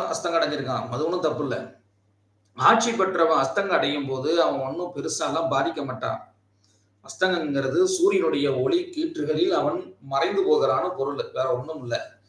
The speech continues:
எந்த ஜாதகமா இருந்தாலும் புதன் மட்டும் அஸ்தங்கம் அடைஞ்சாலும் அவன் வேலை செய்வான். நாலு கிரகம், மூணு கிரகம் இருந்தாலும் அதுல புதன் ஒருத்தன் இருந்துட்டான்னா அவன் என்ன செய்யறானோ அதைத்தான் செய்ய வைப்பான்.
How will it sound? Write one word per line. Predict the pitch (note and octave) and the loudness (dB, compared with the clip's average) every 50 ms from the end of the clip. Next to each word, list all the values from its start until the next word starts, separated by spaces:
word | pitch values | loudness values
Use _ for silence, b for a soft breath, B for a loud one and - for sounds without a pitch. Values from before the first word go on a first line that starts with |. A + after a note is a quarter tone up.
| b b b b b b b b _ | b b b b b b b b _
எந்த | C3 C#3 D3+ F3+ F#3 F#3 G3 F#3 E3+ E3 D#3+ D3+ D3 D3 C#3+ C#3 C3 C3 B2+ B2 A#2 A#2 A2+ A#2 A2+ - - _ _ _ _ _ _ - B2 | -8 -6 -4 -4 4 6 8 10 10 10 10 10 8 6 4 4 2 2 2 0 0 0 -2 -6 -10 -14 -16 _ _ _ _ _ _ -2 2
ஜாதகமா | C#3 D3 E3 E3+ F3 E3+ E3+ D#3+ D#3+ C#3+ C#3 C#3 | 6 6 8 8 8 6 6 4 4 2 2 2
இருந்தாலும் | C#3 D3+ C#3+ C#3 C3+ C3 C3 D3+ E3+ F#3 F#3 F#3 - | 0 0 0 2 2 2 2 2 0 0 0 0 -2
புதன் | C#3 D#3 F3+ F#3+ F#3+ F3+ | 0 0 2 2 2 2
மட்டும் | D3+ C#3 - - - F#3 F#3 | 0 -2 -2 0 0 2 2
அஸ்தங்கம் | D#3+ C3+ C3+ - - - F3 E3+ D#3 C#3+ | 2 2 0 0 -2 -4 -2 -2 0 0
அடைஞ்சாலும் | C#3+ C#3 B2+ B2+ C3+ C3+ C3+ D3+ F3+ G3+ F#3+ - - - | 0 -2 0 0 0 0 2 0 -2 -4 -6 -8 -12 -10
அவன் | D3 C#3 C3 | -8 -6 -2
வேலை | C3 D3+ D#3+ D#3 | 0 2 2 2
செய்வான். | - C3 C3 B2+ B2 A2+ G#2 - - - _ b b b b b _ _ _ _ _ _ _ _ _ _ _ _ | 2 0 -2 -4 -4 -6 -6 -8 -12 -18 _ b b b b b _ _ _ _ _ _ _ _ _ _ _ _
நாலு | D#3 D3+ D3+ D#3+ E3 D#3+ D#3 | 0 4 6 6 6 6 6
கிரகம், | D#3 D#3+ D#3+ F3+ F#3 F3 E3 | 4 4 6 6 4 4 2
மூணு | D#3+ E3+ E3 D3 | 2 0 2 2
கிரகம் | C#3+ D3+ E3 G3 F3+ D#3+ | 2 4 4 6 6 4
இருந்தாலும் | D#3 D3+ D3 D3 D#3 F3+ F#3 | 4 4 2 2 2 4 4
அதுல | F3 D#3+ C#3+ C3+ | 4 4 4 2
புதன் | C3+ D#3 F3 E3+ D#3+ | 2 2 2 2 2
ஒருத்தன் | D3 D3 D3 D3 D3 C#3+ | 4 2 2 2 2 0
இருந்துட்டான்னா | C#3+ E3 F3+ - - D3+ D3 D3 D#3+ E3 | 0 0 0 0 2 2 4 4 4 4
அவன் | E3 D3 C3+ C3+ | 4 4 2 0
என்ன | D3+ E3+ E3 | 0 0 0
செய்யறானோ | - D3 D3+ D#3+ D#3 D3+ C#3+ | 0 2 4 4 6 6 6
அதைத்தான் | D#3+ E3 D3+ C#3 B2+ D#3 D3+ - C3 | 4 4 4 2 2 2 0 0 0
செய்ய | C3+ C#3+ D3 | 0 0 0
வைப்பான். | C3 C3 - - - C3 A#2 G#2+ | 0 0 -2 -2 -2 -2 -2 -2